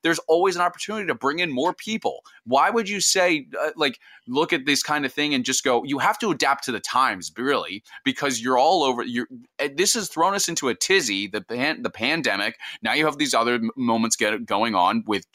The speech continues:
the tragic death of George Floyd, and of, w-, we will discuss that in, in, in a few moments here. But, like, with these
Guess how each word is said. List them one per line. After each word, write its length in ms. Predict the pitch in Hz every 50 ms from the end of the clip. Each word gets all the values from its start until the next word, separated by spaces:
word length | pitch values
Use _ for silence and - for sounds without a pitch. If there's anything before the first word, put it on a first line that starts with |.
| - 107
the 200 | 107 107 95 87 _ - -
tragic 460 | - - - 107 113 127 123 139 127
death 240 | - 110 107 113 -
of 100 | 127 117
George 340 | 98 107 104 101 113 131 -
Floyd, 440 | - - 92 87 76 82 98 117 - - - - -
and 160 | - 107 107 -
of, 140 | 101 98 95 _ -
w-, 220 | 104 117 123 -
we 180 | 107 120 151 165
will 240 | 143 131 147 147 147
discuss 420 | 127 135 135 - - 113 - -
that 180 | - 104 107 82
in, 220 | 101 107 107 104
in, 420 | 101 87 113 113 123 123 117 104 107
in 80 | 110
a 60 | 104
few 180 | - - 131 131
moments 320 | 127 110 98 92 87 -
here. 220 | - 95 101 117 - - - - - -
But, 120 | 190 175
like, 180 | 185 180 170 -
with 200 | 139 175 196 -
these 320 | - 208 196 165 - -